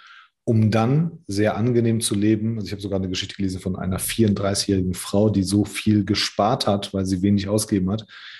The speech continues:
dass sie jetzt einfach nur noch ihr Leben genießt, äh, arbeitet nicht mehr. Äh, es, es ist das, das funktioniert. Ähm, ein Thema, was bei LinkedIn natürlich immer zu kurz kommt, weil einfach die Community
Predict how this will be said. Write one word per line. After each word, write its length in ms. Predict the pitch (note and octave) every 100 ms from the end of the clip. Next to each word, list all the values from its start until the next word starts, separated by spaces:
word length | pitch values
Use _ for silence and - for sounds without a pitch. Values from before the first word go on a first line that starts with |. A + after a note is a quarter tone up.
| -
dass 160 | - -
sie 100 | G2+
jetzt 220 | G2+ G2+
einfach 180 | G#2 G2
nur 140 | G#2
noch 140 | G#2 G2
ihr 100 | G#2
Leben 260 | G2+ G2+
genießt, 380 | F#2 F#2+ F#2 -
äh, 100 | E2+ - -
arbeitet 360 | G#2+ F#2+ -
nicht 120 | G2 F2
mehr. 220 | D#2 - - - - - -
Äh, 180 | G#2+ -
es, 140 | B2+ -
es 180 | C#3+
ist 200 | C#3+ C3+
das, 160 | D#3 -
das 280 | C#3+ C#3 C3+
funktioniert. 540 | D3 C3+ C3 A2 G2 - - - -
Ähm, 480 | C#3+ D3 E3+ E3 - - _ -
ein 240 | D#3 G#3+
Thema, 320 | - G#3 G3
was 200 | D#3+ D#3
bei 120 | D3
LinkedIn 680 | C3 B2 D3 A3 A3 D3 C#3+
natürlich 520 | C3+ - C#3+ C3+ - _
immer 500 | D#3 E3+ F3 D3+ C3+
zu 220 | - A2+
kurz 340 | - C3+ C3+ -
kommt, 320 | - A2 G#2+
weil 140 | G#2+
einfach 220 | G#2+ A2+ A2
die 140 | A2
Community 840 | - G#2 A2+ B2 A2 - G#2 G#2